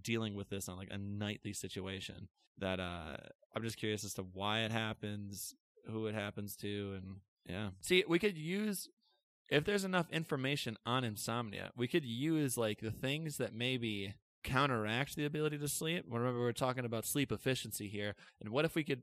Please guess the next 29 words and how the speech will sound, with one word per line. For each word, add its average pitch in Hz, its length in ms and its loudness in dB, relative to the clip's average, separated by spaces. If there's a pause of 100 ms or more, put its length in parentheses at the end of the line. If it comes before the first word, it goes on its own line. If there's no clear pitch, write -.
(120)
we, 127 160 -4
let's 151 160 4
just - 160 -4
reverse 131 460 2
it, - 120 -4
you 110 60 -6
know, 110 160 -4
like, 127 200 -4
flip 214 220 0
it 208 120 0
and 208 140 0
reverse 185 420 0
it. 110 200 -4
Error, 143 280 0
error. 160 180 -2 (260)
We'll 151 200 10
just 143 220 6 (160)
go 151 200 6
ahead 151 220 6
and 143 100 6
<laughs> - 20 -4
start 160 440 8 (120)
focusing 139 600 4
on 117 320 0
the 110 100 -4
things 131 300 -2
that 110 160 -2
stop 131 600 4 (440)
sleeping. 101 600 -2